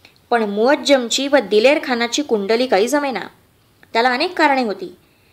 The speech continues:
दिलेर खानाची अविरत कष्ट करण्याची वृत्ती होती. तो विलक्षण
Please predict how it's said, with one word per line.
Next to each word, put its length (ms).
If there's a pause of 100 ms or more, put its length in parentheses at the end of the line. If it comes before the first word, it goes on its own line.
(160)
दिलेर 380
खानाची 460
अविरत 500
कष्ट 260
करण्याची 440
वृत्ती 340
होती. 400
तो 60
विलक्षण 540